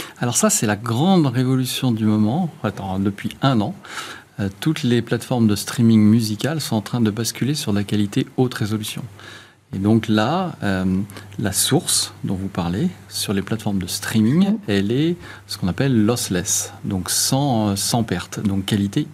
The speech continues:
Speaker 1: hifi. Donc la source en musique est devenue qualité hifi. Et donc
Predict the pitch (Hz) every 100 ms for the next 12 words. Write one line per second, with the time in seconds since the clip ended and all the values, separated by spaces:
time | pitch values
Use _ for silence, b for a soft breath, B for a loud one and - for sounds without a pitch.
0 | - 113 - 104 B B B B B -
1 | - 98 110 101 - 202 165 - 120 110
2 | 107 170 123 104 104 110 135 110 101 101
3 | 107 - 107 117 151 127 95 101 101